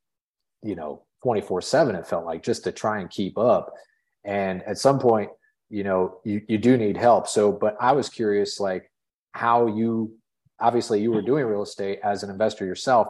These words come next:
but, like, what was the genesis of, like, "Okay, this is how I'm gonna niche myself into this particular business"?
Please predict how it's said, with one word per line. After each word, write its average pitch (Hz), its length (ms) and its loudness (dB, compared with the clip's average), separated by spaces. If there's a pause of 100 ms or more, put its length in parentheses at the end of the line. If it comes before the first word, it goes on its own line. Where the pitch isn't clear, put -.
but, 98 200 -4
like, 98 300 -4
what 131 160 4
was 120 220 2
the 104 100 4
genesis 107 720 -2
of, 92 160 -2
like, 90 240 -2
"Okay, 104 400 0
this 127 160 -2
is 110 120 -4
how 107 120 4
I'm 92 140 -4
gonna 85 160 -6
niche 92 440 -10 (440)
myself 87 520 0
into 90 240 -8
this 85 220 -4
particular 87 500 -6
business"? - 540 -12